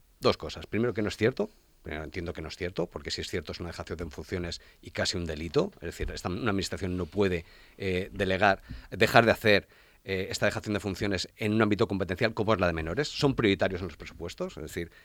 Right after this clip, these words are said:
esto es casi un delito, si lo está haciendo, que no lo creo. Entiendo que está dejando mal a los técnicos, que no sabe lo que está diciendo, que no sabe el, el,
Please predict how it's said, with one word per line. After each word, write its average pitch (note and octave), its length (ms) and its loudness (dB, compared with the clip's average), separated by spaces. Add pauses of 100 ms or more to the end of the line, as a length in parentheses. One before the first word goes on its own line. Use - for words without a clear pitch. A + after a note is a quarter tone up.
(120)
esto A2+ 300 2
es F#2 140 2
casi - 340 4
un F2 60 0
delito, E2+ 320 -2
si B2+ 100 -4
lo F2 40 -6
está E2+ 140 -6
haciendo, G2+ 240 -4
que E2+ 200 -6
no E2 120 -4
lo C2+ 100 -8
creo. - 300 -8 (360)
Entiendo F2 300 -8
que E2 60 -8
está F2 120 -6
dejando F2+ 260 -8
mal D#2+ 180 -8
a D#2+ 40 -8
los D#2+ 140 -12
técnicos, G2 360 -8
que - 100 -6
no E2+ 80 -2
sabe E2 180 -2
lo D#2+ 80 -6
que - 60 -12
está F#2 100 -6
diciendo, E2 460 -6 (240)
que G#2 100 2
no A#2 140 4
sabe A#2 320 6 (360)
el, G#2+ 300 -2
el, G#2 300 -2